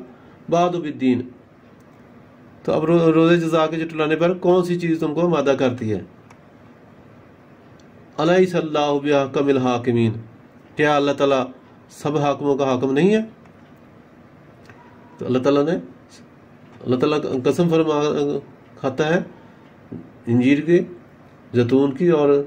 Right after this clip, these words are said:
सीनीन के पहाड़ की और ये अमन वाले शहर की, मक्का शरीफ की। और अल्लाह ताला फरमाता है कि इंसान को हमने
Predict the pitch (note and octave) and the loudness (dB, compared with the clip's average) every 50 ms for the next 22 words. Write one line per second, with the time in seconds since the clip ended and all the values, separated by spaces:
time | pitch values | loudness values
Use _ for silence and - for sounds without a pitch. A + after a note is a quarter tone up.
0 | - - - - - - - - - - - - - - A2+ - C#3+ C#3 C#3 C#3+ | -6 -18 -20 -20 -20 -20 -20 -20 -20 -20 -20 -20 -20 -20 -10 -4 -2 0 2 2
1 | C#3+ C#3+ C#3 D3+ C#3 C#3 C3+ C3+ C3+ C3+ C3 C3 F3 G3+ - - - - - - | 2 2 0 -2 -2 -2 -2 0 -2 -2 0 -2 -2 -2 -2 -10 -20 -20 -20 -20
2 | - - - - - - - - - - - - - - - G2 A#2 B2 C3 C3 | -20 -20 -20 -20 -20 -20 -20 -20 -20 -20 -20 -20 -20 -20 -8 -2 0 2 2 2
3 | C3 C3 C3 B2+ B2+ B2+ - - - - - - - C#3+ C#3 C#3+ C#3+ D3 C#3+ D3 | 2 2 2 2 0 -2 -8 -16 -20 -20 -20 -14 -4 -2 2 2 2 2 2 0
4 | C#3+ D3+ C#3 - D#3 D3 D3 D3 - G3+ G3+ G3+ - - - - - - C#3 C3+ | 0 0 0 0 0 0 0 0 -2 -6 -8 -8 -10 -20 -20 -20 -12 -4 -4 -2
5 | B2 E3 D#3+ D#3 - D#3+ E3+ E3+ E3+ F3+ F#3 F#3 F#3 F#3 - - - - - - | 0 0 0 0 0 -2 -2 -2 0 0 -2 -2 -2 -4 -12 -20 -20 -20 -20 -20
6 | - - - - - - - - - - - - - - - - - - - - | -20 -20 -20 -20 -20 -20 -20 -20 -20 -20 -20 -20 -20 -20 -20 -20 -20 -20 -20 -20
7 | - - - - - - - - - - - A#2+ B2+ C#3 C#3+ C#3+ C#3+ D3+ D3+ D3 | -20 -20 -20 -20 -20 -20 -20 -20 -20 -10 -4 0 0 2 2 2 2 0 0 0
8 | C3 C#3+ C#3+ C#3+ C#3+ C#3 - D3+ C#3+ D3 D3+ D3 C#3 C3 D3+ C#3+ C#3+ C#3+ C#3 D3+ | -2 0 0 0 0 0 -2 -4 -4 -2 -4 -4 -4 -2 -2 -2 -2 0 -2 -4
9 | C#3+ C#3+ C#3+ D3 D#3+ F3 F3+ | -4 -4 -4 -4 -4 -6 -6